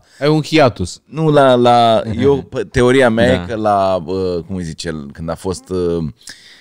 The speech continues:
Speaker 2: uh, aia de, eclipsa totală de soare,
Speaker 3: <laughs>
Speaker 2: ne-am uitat ca proștii pe bancnote când aveam ochelari și s-a resetat creierul. Și din momentul ăla nu am mai calculat. Deci, anii șaptezeci, acum treizeci de ani. Nu-i vine să-i pui și pe restul douăzeci și trei.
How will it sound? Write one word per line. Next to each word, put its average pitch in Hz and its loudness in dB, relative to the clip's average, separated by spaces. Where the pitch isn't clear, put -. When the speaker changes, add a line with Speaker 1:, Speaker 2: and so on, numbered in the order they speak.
Speaker 2:
uh, 87 -4
aia 85 2
de, 85 -4
eclipsa 107 -2
totală 92 -2
de 80 -6
soare, 90 0
Speaker 3:
<laughs> - -20
Speaker 2:
ne-am 107 0
uitat 107 0
ca 110 0
proștii 107 -4
pe 110 -4
bancnote 95 -2
când 92 -6
aveam 85 -4
ochelari 95 -2
și 131 -10
s-a - 0
resetat 120 -4
creierul. 92 2
Și - -20
din 107 -12
momentul 127 -4
ăla 120 -4
nu 120 -10
am 113 -4
mai 107 -4
calculat. 95 -2
Deci, - -10
anii 113 2
șaptezeci, - -6
acum 175 -10
treizeci 151 -4
de 139 0
ani. 92 0
Nu-i 180 -2
vine 190 -2
să-i 170 0
pui 160 -6
și 135 -12
pe 139 0
restul 131 -6
douăzeci 110 2
și 92 -10
trei. 78 -4